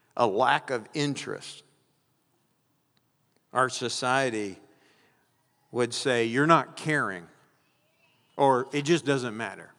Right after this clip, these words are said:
Just doesn't matter. There's all kinds of passions. And I, I just wanna bring out three for you. One is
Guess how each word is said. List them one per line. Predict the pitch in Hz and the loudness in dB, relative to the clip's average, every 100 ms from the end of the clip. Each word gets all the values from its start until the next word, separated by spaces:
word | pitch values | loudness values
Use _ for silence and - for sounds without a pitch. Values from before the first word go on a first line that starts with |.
| _ _ _ _ _ _ _ _ _ _ _ _ _ _ _ _ _ - | _ _ _ _ _ _ _ _ _ _ _ _ _ _ _ _ _ -6
Just | 135 135 | -4 -4
doesn't | 123 110 98 | -6 -8 -10
matter. | 95 92 78 - _ _ _ _ _ _ _ _ _ _ - | -12 -14 -16 -20 _ _ _ _ _ _ _ _ _ _ -4
There's | 147 151 - | 0 0 -2
all | 160 202 214 | -4 -2 -2
kinds | - 165 175 165 | -4 -4 -4 -4
of | 120 - | -8 -12
passions. | - 151 139 - 95 76 - - _ _ _ _ _ _ _ _ _ _ _ _ _ - | -8 -6 -6 -8 -10 -14 -16 -16 _ _ _ _ _ _ _ _ _ _ _ _ _ -10
And | 117 | 0
I, | 127 151 | 0 2
I | 143 165 | 0 0
just | 160 - | -2 -4
wanna | 147 139 123 113 113 - _ - | -4 -2 -2 -4 -8 -16 _ -8
bring | 127 139 147 | -2 0 2
out | 131 123 - - - _ _ _ _ - | 0 0 -2 -12 -20 _ _ _ _ -10
three | 131 127 117 120 117 - _ _ _ _ _ _ | -2 0 0 -2 -10 -20 _ _ _ _ _ _
for | - 120 120 | -10 -6 -4
you. | 117 113 117 - | -4 -6 -8 -10
One | 123 143 160 | 0 2 4
is | 135 120 | 2 -2